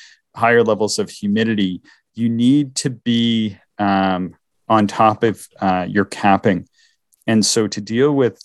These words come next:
with dew, one of the best things to do is to only take the caps off your telescope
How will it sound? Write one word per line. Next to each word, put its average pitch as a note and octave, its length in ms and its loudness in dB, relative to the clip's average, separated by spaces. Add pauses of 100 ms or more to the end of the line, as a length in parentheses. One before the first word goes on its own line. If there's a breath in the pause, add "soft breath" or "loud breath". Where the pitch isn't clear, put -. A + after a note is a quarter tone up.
with G#2 380 -6
dew, A2 240 0
one G2+ 140 0
of G2 60 0
the F#2+ 60 -4
best G#2 380 -2
things A2 280 -2
to G2+ 100 -6
do G2+ 360 -2
is F#2 280 -4
to - 200 -8
only B2+ 300 4
take B2+ 240 -4
the G2 100 -8
caps - 520 -2
off G2 320 0
your F2 100 -10
telescope G#2 760 0